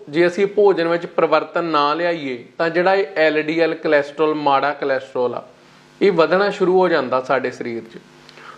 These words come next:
ਸੋ ਆਓ ਸਭ ਤੋਂ ਪਹਿਲਾਂ ਅਸੀਂ ਗੱਲ ਕਰਦੇ ਹਾਂ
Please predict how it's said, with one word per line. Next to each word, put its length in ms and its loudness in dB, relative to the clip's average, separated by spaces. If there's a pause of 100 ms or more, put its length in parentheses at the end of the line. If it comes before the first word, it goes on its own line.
ਸੋ 180 4 (720)
ਆਓ 220 2
ਸਭ 220 -2
ਤੋਂ 200 2
ਪਹਿਲਾਂ 340 -2
ਅਸੀਂ 180 -4
ਗੱਲ 280 0
ਕਰਦੇ 440 -4
ਹਾਂ 120 -6